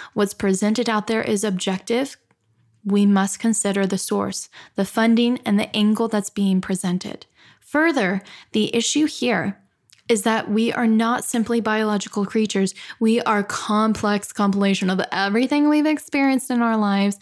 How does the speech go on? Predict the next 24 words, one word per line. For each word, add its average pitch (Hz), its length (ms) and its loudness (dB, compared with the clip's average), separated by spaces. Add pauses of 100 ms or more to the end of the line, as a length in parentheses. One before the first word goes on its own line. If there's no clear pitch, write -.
(260)
messages, 240 600 0
emotions, 214 720 2
hormones, 262 640 2
lifestyles, 220 720 0
careers, 190 480 0
and 196 280 2
so 185 300 -2
much 190 320 0
more, 190 340 2 (360)
all 208 320 2
of 277 160 -2
which 240 440 0 (200)
determine 226 560 0
what 226 120 2
is 202 160 2
most 196 540 2
right 277 320 -2
for - 220 -4
each 202 200 0
of 220 80 -2
us 208 260 -2
as 190 260 -2
an 196 160 0
individual. 185 800 0